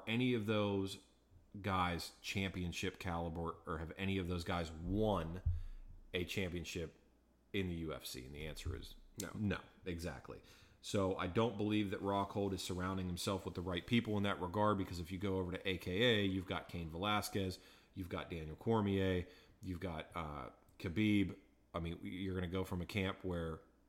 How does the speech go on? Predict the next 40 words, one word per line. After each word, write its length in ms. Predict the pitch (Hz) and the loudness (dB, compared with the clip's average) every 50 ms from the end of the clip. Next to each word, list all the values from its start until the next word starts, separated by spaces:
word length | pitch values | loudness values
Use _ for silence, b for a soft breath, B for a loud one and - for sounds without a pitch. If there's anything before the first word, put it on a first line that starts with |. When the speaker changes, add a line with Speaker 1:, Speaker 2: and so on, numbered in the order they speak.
| _ - | _ -12
Speaker 1:
it's 220 | 80 - - - - - | -12 -10 -10 -14 -8 -2
nothing 340 | 95 95 98 98 - 107 98 | 2 2 2 2 2 2 0
but 140 | 101 98 - | 0 0 0
champs 380 | - 110 104 104 107 - - - | 0 2 2 2 2 -2 -6 -6
to 220 | - 87 82 80 | -4 -4 -4 -4
a, 360 | 78 - - - _ _ - | -6 -8 -12 -20 _ _ -10
a 40 | 82 | -10
camp 360 | - - 107 101 92 90 80 - - | -6 -2 0 0 0 0 -2 -4 -4
where 160 | 87 82 78 | -4 -2 -2
there 180 | 78 73 73 | -2 -2 2
are 140 | 82 95 107 | 6 6 6
no 120 | 107 107 98 | 8 6 4
champs. 440 | - - 117 113 110 110 - - - B B B B B B B B B B - | 4 4 4 4 4 2 -2 -8 -16 B B B B B B B B B B 0
That 160 | 113 104 90 | 0 2 2
just 140 | 98 95 - | 2 2 4
sounds 240 | 113 98 92 90 92 | 4 4 4 4 2
like 140 | 90 85 95 | 0 2 2
you 80 | 95 | 0
want 200 | 90 90 98 - | 2 2 0 0
somebody 260 | - 98 87 87 85 | 0 0 2 2 2
to 100 | 80 87 | 2 0
drink 280 | 82 92 87 80 78 - | 0 2 0 0 0 -2
your 100 | 90 87 | -4 -4
Kool-Aid. 560 | - - 98 92 92 95 92 92 90 87 92 90 - - - | -2 0 2 4 6 6 6 6 4 2 0 -6 -8 -8 -6
I'm 180 | 80 82 85 | -4 -2 0
not 240 | 85 87 87 - 92 | 0 0 -2 0 0
buying 260 | 90 92 95 95 95 | 2 4 4 4 4
into 260 | 98 98 95 95 95 95 | 4 4 6 6 6 4
it. 120 | 98 - - - - - | 2 0 -4 -18 -12 -12
I 40 | 80 | -10
think 220 | - - 90 - | -6 -6 -6 -4
Rockhold's 500 | - 92 90 87 - - 95 90 82 95 | -2 -2 -2 -2 -4 -4 -4 -4 -2 -2
overpriced, 580 | 90 85 85 85 - - 92 87 87 82 - - | -2 -2 -2 -4 -4 -4 -4 -2 -2 -4 -4 -4
minus 280 | 90 90 92 87 - | -4 -4 -4 -4 -4
two 100 | - 92 | -6 -6
thirty-five. 560 | 90 98 90 87 85 - - 85 85 85 85 82 B B B B B B B - | -4 -2 -2 -2 -2 -4 -4 -4 -2 -2 -4 -6 B B B B B B B -8
I'd 140 | 92 - | -8 -2
take 220 | - 92 85 - - | -2 -2 -2 -2 -4
Blachowicz 440 | 87 80 85 80 80 78 78 76 - | -6 -4 -2 -4 -4 -4 -4 -6 -6
here. 240 | - 76 76 73 | -6 -6 -6 -6